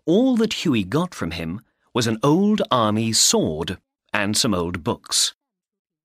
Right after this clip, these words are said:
He put the sword on his wall and the books into his small library. Luckily,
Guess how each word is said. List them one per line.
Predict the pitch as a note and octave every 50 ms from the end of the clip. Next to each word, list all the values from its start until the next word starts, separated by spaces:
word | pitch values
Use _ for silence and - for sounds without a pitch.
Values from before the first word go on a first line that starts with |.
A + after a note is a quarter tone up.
| _ _ _
He | C#3+ B2+ A#2+
put | A#2+ A#2 A2 - -
the | - F#2
sword | - - - - C#4+ A#3+ A2+ G2 A#2 C3 -
on | A2+ A2+ G2+
his | F2 F#2+ F#3+ - G2+
wall | E3+ A#3 - G#2+ C3 F3 A3 A3 - _ _ _ _
and | - A3+ A#3+ A#3 A3
the | G#3 A#3
books | A3 D#4 C#4+ - - - - - - - - -
into | C#3+ C3+ B2+ A#2+ - B2
his | G#2+ A2 C3+ B2 -
small | - - - A#2 G2+ F2 F2 G2+
library. | A2 B2 D#3+ E3 G#2+ F#2 D2+ E2+ D#2+ D2 C#2+ E2+ - _ _ _ _ _ _ _ _ _ _ _ _ _ _ _ _ _ _ _ _ _ _ _ _ _ _ _ -
Luckily, | F#3+ D4 F4 - - - F#2 D#2 F#2 G#2+ -